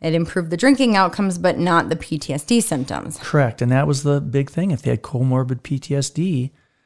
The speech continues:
Speaker 2: again
Speaker 1: Although it excluded patients with straight up P T S D, so you don't have that
Speaker 2: Correct.
Speaker 1: other arm.
Speaker 2: Yep, they didn't have the other arm. But I think that, again, the evidence that they're, that prazosin may be helpful is reasonable.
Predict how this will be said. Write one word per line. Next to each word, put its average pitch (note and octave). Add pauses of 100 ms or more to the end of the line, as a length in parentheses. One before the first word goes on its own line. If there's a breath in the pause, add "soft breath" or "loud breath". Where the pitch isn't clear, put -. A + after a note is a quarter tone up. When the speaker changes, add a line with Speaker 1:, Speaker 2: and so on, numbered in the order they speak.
(160)
Speaker 2:
again B2+
Speaker 1:
Although F3+ (220)
it F3+
excluded E3+
patients -
with -
straight G3
up A#2
P -
T -
S A#2
D, A2+
so -
you E3
don't D#3+
have D#3+
that D3
Speaker 2:
Correct. B2+
Speaker 1:
other C#3+
arm. D3+ (200)
Speaker 2:
Yep, A#2+
they B2
didn't A#2+
have A#2
the A#2
other A#2
arm. A#2 (420 soft breath)
But F#3+
I G3
think A3+
that, E3+
again, C3
the C3
evidence D#3+
that B2+
they're, C3
that B2
prazosin A#2+
may A2
be A2+
helpful B2
is G#2
reasonable. A#2